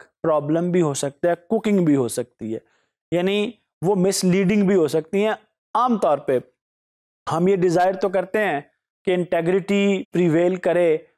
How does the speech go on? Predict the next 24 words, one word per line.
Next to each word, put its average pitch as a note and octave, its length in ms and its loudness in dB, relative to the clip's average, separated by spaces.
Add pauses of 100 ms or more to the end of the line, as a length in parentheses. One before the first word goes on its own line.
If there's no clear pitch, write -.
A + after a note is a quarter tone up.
(200)
और D#3+ 140 0
लोग E3+ 280 2
सच F#3+ 320 -6
बोलें, E3 380 0
लेकिन, E3+ 520 -4 (380)
अ, D3 280 2 (300)
हमारा E3+ 280 0
एक्सपीरियंस F#3 640 -2
ये F#3+ 60 0
कहता D#3+ 320 -2
है D#3+ 120 0
कि, F3+ 340 0 (340)
अ, D3+ 280 -2
हमेशा F3+ 360 -2
ऐसा F3+ 180 -2
नहीं D#3 320 -2
होता B2+ 300 -4
है। A#2+ 140 -2 (360)
अ, D#3+ 100 2 (180)
किसी G#3 480 -4
ना A3+ 100 0
किसी G3 260 -2
हद F3 140 0
तक E3+ 260 -2